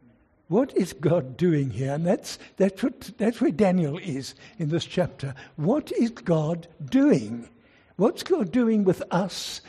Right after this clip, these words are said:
What's God doing around us in the context in which we are placed?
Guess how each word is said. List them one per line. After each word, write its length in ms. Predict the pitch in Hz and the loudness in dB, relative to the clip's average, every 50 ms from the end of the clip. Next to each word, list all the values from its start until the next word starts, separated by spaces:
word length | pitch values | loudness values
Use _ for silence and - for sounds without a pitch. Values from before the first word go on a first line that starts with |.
| - - - - - | -20 -20 -20 -12 -4
What's 340 | 156 165 226 302 - - - | 0 2 2 0 0 -6 -10
God 320 | - - 202 208 175 131 | -4 -2 -2 -2 -2 -2
doing 400 | 117 175 196 202 202 190 180 233 - - | 0 2 4 4 4 2 0 -2 -2 0
around 480 | 185 175 185 214 226 220 208 196 160 | 0 2 2 4 4 4 4 6 4
us 300 | 151 135 120 - - - | 2 0 0 -6 -8 -10
in 140 | 196 233 202 | -6 -2 -2
the 60 | 175 | -2
context 800 | 170 - - 208 220 196 - - 185 180 - - - - _ - - - - - - - | -2 0 -2 -2 -2 -2 -2 -4 -4 -6 -6 -6 -14 -16 _ -18 -20 -20 -20 -18 -6 -2
in 160 | 175 160 175 | 0 0 2
which 240 | 170 160 - - - | 0 -2 -2 -2 -2
we 100 | 175 156 | 0 0
are 60 | 135 | -2
placed? 640 | - - 160 165 131 - - - - - _ - | -2 -4 -6 -6 -6 -8 -12 -14 -14 -14 _ -20